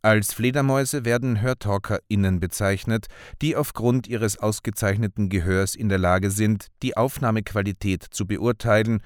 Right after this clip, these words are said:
und Störgeräusche, wie zum Beispiel Raumhall, zu identifizieren. Eine Internfreigabe ermöglicht es HörtalkerInnen, an den community-eigenen Hörspielproduktionen mitzuarbeiten.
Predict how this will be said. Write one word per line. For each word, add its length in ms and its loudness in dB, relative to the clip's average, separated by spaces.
und 220 2
Störgeräusche, 880 2
wie 120 2
zum 200 -2
Beispiel 380 -2
Raumhall, 580 0
zu 160 -6
identifizieren. 1080 -4
Eine 200 4
Internfreigabe 1080 2
ermöglicht 540 0
es 260 -4
HörtalkerInnen, 1040 0
an 160 0
den 180 0
community-eigenen 1080 2
Hörspielproduktionen 1120 -2
mitzuarbeiten. 1000 -2